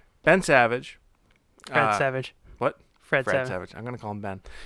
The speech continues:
Speaker 1: Yeah,
Speaker 2: Fred
Speaker 1: Fred
Speaker 2: Savage.
Speaker 1: Savage, Christian Slater, and, um,
Speaker 2: Jeff
Speaker 1: Bo-,
Speaker 2: Bridges.
Speaker 1: yeah, Jeff Bridges.
Speaker 2: If you're gonna say Ben Savage, you have to say Jeff
Speaker 1: Jeff Bridges.
Speaker 2: Bridges.
Speaker 1: And Jeff Bridges. And does Christian Slater have a brother or sister? I don't know. Um, so the three of them are living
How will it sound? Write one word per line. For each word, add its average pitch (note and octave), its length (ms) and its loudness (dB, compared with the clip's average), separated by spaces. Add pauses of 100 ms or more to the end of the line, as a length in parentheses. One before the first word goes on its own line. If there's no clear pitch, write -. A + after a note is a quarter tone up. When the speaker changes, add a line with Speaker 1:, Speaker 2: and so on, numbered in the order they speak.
(100)
Speaker 1:
Yeah, - 120 0
Speaker 2:
Fred D3 120 6
Speaker 1:
Fred D3+ 120 6 (120)
Speaker 2:
Savage. C#3 40 -2
Speaker 1:
Savage, F3+ 540 4
Christian D3+ 360 -4
Slater, A#2+ 580 -2 (220)
and, A2 500 -4
um, G#2 480 -4 (240)
Speaker 2:
Jeff D#3+ 180 2
Speaker 1:
Bo-, C3 120 6
Speaker 2:
Bridges. C#3+ 460 -4
Speaker 1:
yeah, A#2+ 140 -4
Jeff D#3 220 4
Bridges. B2+ 300 0 (140)
Speaker 2:
If D#3+ 100 0
you're F#3 100 4
gonna G#3 180 2
say F#3 200 4
Ben D#3+ 260 6
Savage, C#3+ 340 4
you D3 60 2
have C#3 120 0
to E3 80 -6
say D3+ 180 2
Jeff C#3 180 0
Speaker 1:
Jeff A#2+ 140 0
Bridges. D#3+ 220 0
Speaker 2:
Bridges. - 80 -4
Speaker 1:
And C3+ 100 -2
Jeff C3 180 2
Bridges. A2+ 360 -2
And B2 200 -6
does A2+ 120 -8
Christian D#3 280 -6
Slater C3+ 260 -4
have D3+ 140 -8
a D3+ 60 -16
brother E3 320 -6 (420)
or A#2 160 -10
sister? D#3 420 -10
I - 60 -8
don't G2+ 60 -8
know. F#2+ 120 -10 (520)
Um, A2 300 0 (520)
so A#2+ 300 2 (420)
the B2 80 -10
three F3+ 220 2
of G3 80 6
them D#3 360 2 (100)
are C#3 100 -4
living C3 500 -2